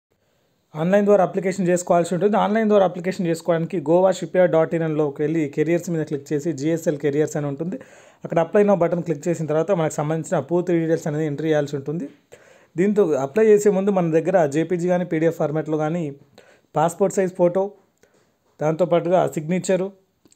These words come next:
డీడీ, ఆ, scanned copy of ఎస్ఎస్సీ certificate as proof of date of birth and other education qualifications అన్నీ కూడా పెట్టుకోవాల్సి ఉంటుంది.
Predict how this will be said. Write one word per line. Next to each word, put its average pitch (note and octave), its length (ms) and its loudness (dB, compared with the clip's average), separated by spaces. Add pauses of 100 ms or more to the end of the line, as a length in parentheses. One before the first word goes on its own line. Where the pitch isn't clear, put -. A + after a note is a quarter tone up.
డీడీ, F3 580 0 (920)
ఆ, C#3 140 0
scanned D#3 480 -2
copy F3 280 4
of F3 100 -4
ఎస్ఎస్సీ E3+ 460 -2
certificate F3 440 -2
as D#3+ 60 2
proof D#3+ 280 -4 (100)
of C3+ 100 -8
date C#3+ 140 2
of D#3+ 120 0
birth A3+ 200 0 (180)
and D3 260 2
other D3 260 0 (440)
education E3 340 -4
qualifications D#3+ 760 -2
అన్నీ D#3+ 180 0
కూడా D#3+ 340 0
పెట్టుకోవాల్సి D3 540 -4
ఉంటుంది. F3 360 -4